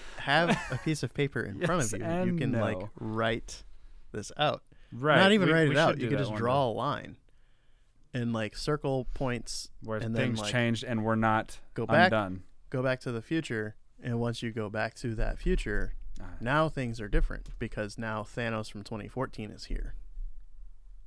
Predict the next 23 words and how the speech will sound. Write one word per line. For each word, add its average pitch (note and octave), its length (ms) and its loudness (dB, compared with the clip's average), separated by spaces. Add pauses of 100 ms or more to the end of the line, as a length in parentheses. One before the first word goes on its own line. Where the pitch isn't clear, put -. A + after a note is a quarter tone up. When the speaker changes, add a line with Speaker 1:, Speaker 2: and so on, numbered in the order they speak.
(220)
Speaker 1:
Because A2+ 680 -4 (180)
Thanos G3+ 640 4 (580)
died. A#2+ 460 2
Speaker 2:
That's F#3+ 320 6
the F3+ 160 6
thing. A#2 400 4
Let's D3 200 4
get G3+ 140 4
into D#3+ 180 4
that. G#2 280 0 (440)
Speaker 1:
Yeah. C#3 220 4 (560)
Speaker 2:
There's D#3 420 6
n-, C#3+ 400 4 (800)
there's D#3+ 200 4
a E3 60 4
Thanos G3+ 460 8
in F3+ 80 4
every D3 320 8
reality, G#2 640 2
right? G2+ 240 -4 (160)
Speaker 1:
Oh, F3 160 4
of G#2 100 -4
course. - 380 -4